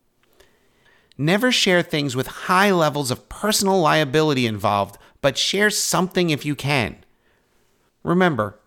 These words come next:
you can always purposefully discuss that you are unable to share details, but I would recommend that you discuss the greater context. An example could be a question about the location of a new office that will impact people's commute.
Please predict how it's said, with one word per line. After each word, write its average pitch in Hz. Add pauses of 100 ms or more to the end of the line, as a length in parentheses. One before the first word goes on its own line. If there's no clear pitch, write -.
(200)
you 139
can 185
always 240
purposefully 190
discuss 151
that 156
you 170
are 170
unable 190
to 156
share 151
details, 127 (300)
but 160
I 208
would 233
recommend 147
that 123
you 156
discuss 143
the -
greater 120
context. - (800)
An 143
example 165
could 151
be 123
a 110
question 156
about 113
the 107
location 143
of 101
a 98
new 127
office 131
that 101
will 110
impact 131
people's 113
commute. 143